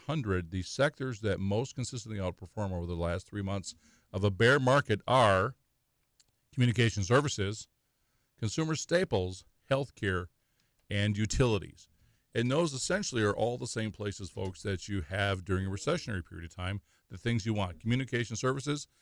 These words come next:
'cause we all know we need to have our phones. I mean, we, we have to, we, we live by our cell phones now, but in the old days, we still all made our telephones work that came into our house. Secondarily, consumer staples, you know, the things we need to have, along with our healthcare and utilities,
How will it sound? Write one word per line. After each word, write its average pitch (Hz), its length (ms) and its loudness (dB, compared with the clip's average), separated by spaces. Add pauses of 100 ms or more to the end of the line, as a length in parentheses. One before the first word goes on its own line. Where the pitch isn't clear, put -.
(180)
'cause 92 140 -6
we 107 120 2
all 113 260 2
know 113 140 4
we 110 160 0
need 101 180 -2
to 107 60 -2
have 101 160 0
our 101 100 2
phones. - 480 -4
I 85 40 -12
mean, 90 260 -6
we, 92 200 -8
we 90 180 -8
have 98 260 -2
to, 95 220 -2
we, 92 240 -6 (320)
we 101 100 -2
live 107 260 2
by 101 140 4
our 92 120 2
cell 110 240 2
phones 95 260 -2
now, 101 200 2
but 117 80 -4
in 104 60 -6
the 98 100 -2
old 104 160 2
days, 104 200 0
we 101 80 -8
still 104 320 -2
all 98 280 -2
made 104 140 -4
our 104 100 0
telephones 104 440 -2
work 92 240 -2 (380)
that 101 140 0
came 101 200 0
into 98 160 -4
our 92 120 -2
house. 85 340 -6 (580)
Secondarily, 117 600 2
consumer 107 380 -4
staples, 117 480 -2
you 98 80 -8
know, 98 100 -4
the 95 100 -10
things 104 340 -2
we 101 100 -4
need 104 180 -4
to 98 60 -8
have, 92 280 -10 (540)
along 104 240 0
with 101 140 -4
our 95 140 2
healthcare 107 400 0
and 104 80 -2
utilities, 110 600 0